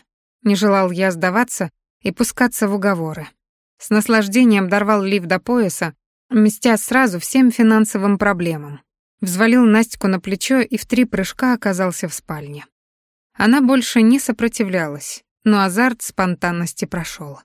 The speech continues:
Когда один из партнеров теряет запал, это очень остро чувствуется. Можно ничего не говорить, изображать страсть, но на подкорке сознания все равно чувствуется фальшь.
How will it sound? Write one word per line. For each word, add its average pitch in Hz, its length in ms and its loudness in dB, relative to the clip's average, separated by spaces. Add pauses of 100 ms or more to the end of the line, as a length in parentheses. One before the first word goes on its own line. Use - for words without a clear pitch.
(640)
Когда 220 400 2
один 233 300 4
из 226 140 0
партнеров 214 600 2
теряет 208 420 2
запал, 214 420 0 (420)
это 226 240 0
очень 254 380 0
остро 196 360 -2
чувствуется. 151 800 -10 (600)
Можно 262 320 4
ничего 254 400 4
не 233 120 6
говорить, 240 500 2
изображать 185 540 -2
страсть, - 500 -4 (460)
но 208 140 2
на 233 100 4
подкорке 247 500 -2
сознания 220 580 4
все - 180 -4
равно 240 280 2
чувствуется 180 600 -6
фальшь. - 560 -14